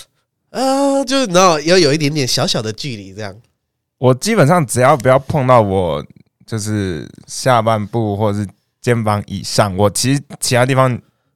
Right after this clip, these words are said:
Speaker 2: 都可以。
Speaker 1: 随便你摸。
Speaker 2: <laughs> 差不多，因为我，我没什么界限。
Speaker 1: 所以我个人就是很难，就是约炮这件事情，而且我也不能理解为什么大家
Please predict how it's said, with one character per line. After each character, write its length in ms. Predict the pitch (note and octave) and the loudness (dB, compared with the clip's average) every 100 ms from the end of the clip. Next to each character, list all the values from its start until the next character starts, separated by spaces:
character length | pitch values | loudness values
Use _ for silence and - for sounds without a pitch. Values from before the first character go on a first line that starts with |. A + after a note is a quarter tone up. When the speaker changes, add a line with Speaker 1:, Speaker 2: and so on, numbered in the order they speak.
| - | -2
Speaker 2:
都 160 | A2+ | 0
可 80 | A2+ | 2
以。 40 | D3 | 0
Speaker 1:
随 0 | |
便 120 | G#2+ | -2
你 40 | |
摸。 300 | G2+ G#2+ A#2 - _ - - | -6 -10 -10 -14 _ -20 -4
Speaker 2:
<laughs> 240 | - - - | -2 0 0
差 200 | - A3 | 4 6
不 140 | A3+ | 4
多， 160 | F3+ - G#3 E3+ F3 | 4 2 4 6 6
因 80 | A#3 | 6
为 100 | A#3+ | 6
我， 220 | D3+ C3 | 6 4
我 60 | B2+ | 4
没 160 | D3+ | 4
什 80 | E3+ | 4
么 160 | D#3 G#2+ | 4 2
界 340 | - C3+ G#2 | 0 0 0
限。 380 | G2 A2+ G2+ A#2+ - | 0 -2 -4 -8 -12
Speaker 1:
所 140 | - A3+ | -2 0
以 40 | |
我 180 | D4+ B3+ | 0 -2
个 260 | - C4+ | -2 -4
人 240 | E3 B2+ C3 | -2 -4 -4
就 140 | A3+ | -8
是 100 | G#3+ | -8
很 320 | F#3+ C3+ G#2+ | -8 -8 -10
难， 320 | G2+ F#2+ G2 G#2+ | -10 -12 -12 -12
就 140 | - | -10
是 300 | D3 D#3 B2+ - | -8 -8 -8 -12
约 240 | B2 A2 | -8 -8
炮 260 | G#2+ - G2 | -6 -8 -8
这 100 | - | -12
件 120 | G#2+ G2+ | -16 -16
事 80 | |
情， 160 | A#2 G#2 | -16 -10
而 60 | D3+ | -6
且 120 | E3+ | -4
我 140 | C3+ | -2
也 60 | D3+ | -2
不 100 | D3+ | -2
能 120 | C3 | -4
理 140 | A2 A#2+ | -6 -12
解 160 | A#2+ | -12
为 100 | G2 C#3 | -8 -8
什 60 | |
么 80 | G#2 | -6
大 80 | A2 | -4
家 220 | A2+ C3+ | -4 -6